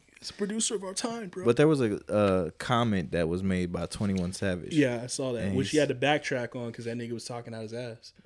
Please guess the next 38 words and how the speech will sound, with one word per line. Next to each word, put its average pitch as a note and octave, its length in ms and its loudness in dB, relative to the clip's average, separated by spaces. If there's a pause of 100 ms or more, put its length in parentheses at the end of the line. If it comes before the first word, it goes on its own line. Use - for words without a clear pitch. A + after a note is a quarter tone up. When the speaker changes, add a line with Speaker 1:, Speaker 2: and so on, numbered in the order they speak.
Speaker 2:
Yeah. F2 340 -4 (600)
But C#2+ 160 -10
he's F#2+ 200 -8
talking E2+ 340 -6
about D#2 360 -10
Nas F2+ 420 -6
isn't E2+ 180 -8
relevant. F2+ 460 -6
I'm C#3 160 -6
like, B2 260 -6 (280)
whether F3+ 200 0
he's F3 220 0
relevant B2+ 640 -2
or F2 180 -6
not, G2 600 -4
like, G2 240 -6
this A#2+ 220 -6
nigga, B2 340 -4 (160)
he B2 180 0
don't E3 140 0
have C3+ 240 -2
to A#2 80 -2
drop F2 340 -2
albums. C#2+ 540 -8
Speaker 1:
Yeah. A#2+ 220 -4 (760)
He's B2+ 220 -10
good. B2 400 -6 (120)
Speaker 2:
He's A2 220 -8
just, G#2+ 240 -8
he's G#2 180 -6
good. A2+ 360 0
He F#2+ 160 -4
can G#2+ 100 -6
just G#2 240 -6
drop G#2+ 260 0
an G#2 60 -4
album A2 480 0
and F#2 180 -2